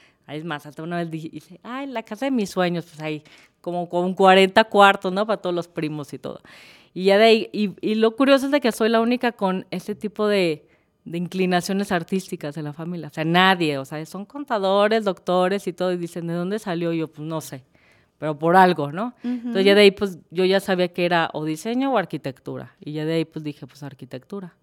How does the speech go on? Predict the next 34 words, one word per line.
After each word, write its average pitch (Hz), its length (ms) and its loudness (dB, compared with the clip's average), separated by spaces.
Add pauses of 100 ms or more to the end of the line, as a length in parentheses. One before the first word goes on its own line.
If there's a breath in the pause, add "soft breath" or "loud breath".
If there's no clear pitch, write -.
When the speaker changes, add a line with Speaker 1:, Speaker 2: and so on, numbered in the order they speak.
Speaker 1:
Y - 100 -10
pues - 120 -12
Speaker 2:
Ah, 190 140 -2
Speaker 1:
ya 185 60 -6
Speaker 2:
te - 100 -10
Speaker 1:
acabé 180 100 -6
Speaker 2:
metiste, 185 380 -6
eres 196 160 -6
arquitecta. - 540 -6
Speaker 1:
arquitecta, 170 140 -10
arquitecta 156 360 -8
Speaker 2:
Y 247 200 -2
te 220 80 -2
Speaker 1:
con 170 100 -2
la 156 60 0
Speaker 2:
especializaste. 165 480 -8
Speaker 1:
especialidad. 139 180 -10 (440 soft breath)
Sí. 139 260 -14 (240)
Speaker 2:
Ok, 196 280 -8 (340)
Speaker 1:
Ujú. 151 200 -8
Speaker 2:
ok, 156 160 -12 (440)
va. 180 240 -2 (500 loud breath)
Y 294 80 2
entonces 349 320 -2
a 370 80 0
mí 277 80 0
me 262 140 -4
gustaría 233 320 -6
que 214 120 -8
les 220 160 -10
platicaras 254 580 -6
y - 40 -8
les 220 140 -10
dijeras 233 580 -8